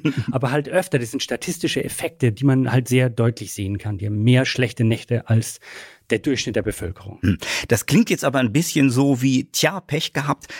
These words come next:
Speaker 2: das ist halt dein Charakter.
Speaker 1: Mhm.
Speaker 2: Wenn du nachts viel grübeln musst, dann bist du quasi selber schuld. Aber was kann man denn dagegen tun?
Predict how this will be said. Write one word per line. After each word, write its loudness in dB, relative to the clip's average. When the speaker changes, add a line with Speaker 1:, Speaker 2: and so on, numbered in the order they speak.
Speaker 2:
das 0
ist 0
halt 0
dein 0
Charakter. -2
Speaker 1:
Mhm. -6
Speaker 2:
Wenn 2
du 0
nachts -2
viel 0
grübeln 2
musst, 0
dann 2
bist -4
du -6
quasi -4
selber 0
schuld. 2
Aber 2
was -2
kann 4
man 4
denn 2
dagegen -2
tun? 2